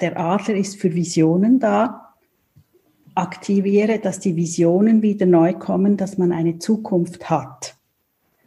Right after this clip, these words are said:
Dann ist der Kolibristein, das ist für Kommunikation und das ist ja ein Problem bei den <laughs> Frauen oft, die Kommunikation, der ist auch beim Kehlkopfchakra,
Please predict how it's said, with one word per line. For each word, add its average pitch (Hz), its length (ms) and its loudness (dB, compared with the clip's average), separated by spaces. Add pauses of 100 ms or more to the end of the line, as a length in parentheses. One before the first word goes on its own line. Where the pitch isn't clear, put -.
(140)
Dann 196 120 2
ist 196 200 0
der 196 120 -2
Kolibristein, 220 1160 2 (520)
das 180 200 -8
ist 208 380 -4
für 196 160 -2
Kommunikation 208 1200 0 (1040)
und 185 380 -2 (680)
das 190 160 0
ist 208 140 -6
ja 190 80 4
ein 175 200 2
Problem 180 380 0
bei 170 160 2
den 170 180 2
<laughs> - 20 0
Frauen - 640 2
oft, 214 420 2
die 202 100 -2
Kommunikation, 214 880 2
der 190 120 -2
ist 180 120 -4
auch 180 140 -4
beim 175 320 -2 (120)
Kehlkopfchakra, 196 1120 -2